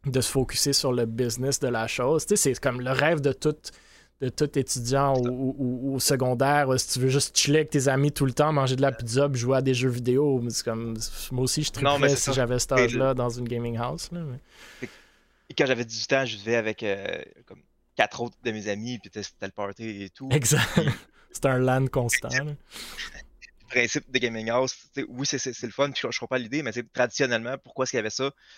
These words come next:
Speaker 2: Parce que c'était moins cher qu'acheter un appartement à tout le monde. Euh, de, de,
Speaker 1: Ouais,
Speaker 2: de
Speaker 1: c'est
Speaker 2: base.
Speaker 1: sûr.
Speaker 2: Puis
Speaker 1: C'est sûr.
Speaker 2: le, le problème avec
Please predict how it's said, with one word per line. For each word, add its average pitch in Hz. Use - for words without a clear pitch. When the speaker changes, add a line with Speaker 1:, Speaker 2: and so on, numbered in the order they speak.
Speaker 2:
Parce -
que 110
c'était 107
moins 101
cher 117
qu'acheter 98
un 101
appartement 101
à -
tout -
le 98
monde. 98
Euh, 95
de, 98
de, 147
Speaker 1:
Ouais, 175
Speaker 2:
de 120
Speaker 1:
c'est -
Speaker 2:
base. -
Speaker 1:
sûr. 117
Speaker 2:
Puis 110
Speaker 1:
C'est 113
sûr. 107
Speaker 2:
le, 107
le 135
problème 127
avec 123